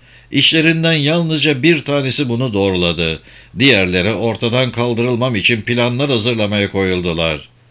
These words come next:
Senin? Evet, Vasili Vasilyevich Talenikov.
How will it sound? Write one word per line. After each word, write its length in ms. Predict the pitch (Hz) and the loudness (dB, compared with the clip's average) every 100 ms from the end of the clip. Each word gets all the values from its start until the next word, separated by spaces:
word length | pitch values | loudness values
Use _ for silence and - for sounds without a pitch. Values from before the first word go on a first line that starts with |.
| _ _ - | _ _ -4
Senin? 500 | - 98 110 147 - _ - - - - | 0 0 0 -4 -8 _ -20 -20 -20 -8
Evet, 420 | - 120 175 175 - - | 0 2 2 0 -14 -18
Vasili 600 | - 101 117 139 135 139 | -4 0 2 0 2 2
Vasilyevich 840 | 123 127 147 131 143 151 143 151 - | 2 0 0 2 4 4 2 0 0
Talenikov. 880 | 135 139 147 143 180 175 127 98 | 0 2 2 4 4 4 0 -2